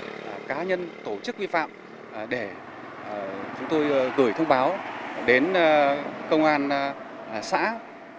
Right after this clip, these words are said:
phường, thị trấn, nơi, à, à, chủ phương tiện, tổ chức, cá nhân, à, cư trú, đóng trụ sở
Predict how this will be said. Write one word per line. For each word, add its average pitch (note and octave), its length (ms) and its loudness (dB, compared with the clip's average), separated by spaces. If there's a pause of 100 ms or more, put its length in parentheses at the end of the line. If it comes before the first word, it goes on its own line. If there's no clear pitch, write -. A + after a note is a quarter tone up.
(120)
phường, C3+ 240 0
thị D3+ 140 -8
trấn, F3 280 2 (140)
nơi, C#3 300 -2
à, C3+ 160 -2 (420)
à, A2 160 -8
chủ A2+ 160 -6
phương D#3 100 0
tiện, E3 240 6 (280)
tổ F#2 160 -2
chức, - 220 -2 (200)
cá C3+ 160 -6
nhân, E3+ 280 2 (340)
à, G#2+ 320 -8
cư F#3 140 4
trú, F3+ 260 0 (120)
đóng D3 160 0
trụ D#3+ 60 -6
sở G#2 320 2